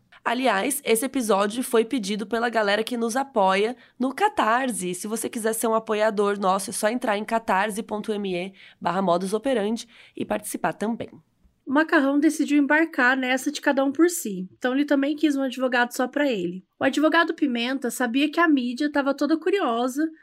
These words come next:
Speaker 2: sobre o porquê do Macarrão ser tão obcecado com o Bruno. Então ele começou a disseminar a hipótese de que o Macarrão era apaixonado pelo Bruno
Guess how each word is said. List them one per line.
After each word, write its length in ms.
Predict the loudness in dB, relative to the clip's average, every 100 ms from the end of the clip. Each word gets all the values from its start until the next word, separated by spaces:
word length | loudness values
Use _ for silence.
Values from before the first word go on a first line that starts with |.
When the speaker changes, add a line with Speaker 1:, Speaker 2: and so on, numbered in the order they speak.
| _ _
Speaker 2:
sobre 300 | -4 0 4
o 60 | 4
porquê 340 | 4 2 0
do 180 | 0 2
Macarrão 520 | 2 2 0 0 -2
ser 180 | 0 -2
tão 220 | 0 -2
obcecado 680 | -2 -4 -6 -4 -2 0 0
com 200 | -2 0
o 20 |
Bruno. 480 | 2 0 0 -4 -8 _ _ _ _ _ -10
Então 200 | 0 2
ele 120 | 4
começou 360 | 2 2 2 0
a 40 |
disseminar 760 | 0 0 2 2 2 2 0 -4 _ -20 -2
a 140 | 0
hipótese 680 | 0 2 2 2 -2 -6 -6
de 160 | -6 0
que 80 |
o 40 | 2
Macarrão 600 | 2 2 2 2 -2 -2
era 200 | -2 -2
apaixonado 720 | 0 0 0 2 2 2 -2
pelo 180 | 0 0
Bruno 480 | 0 -2 -4 -4 -8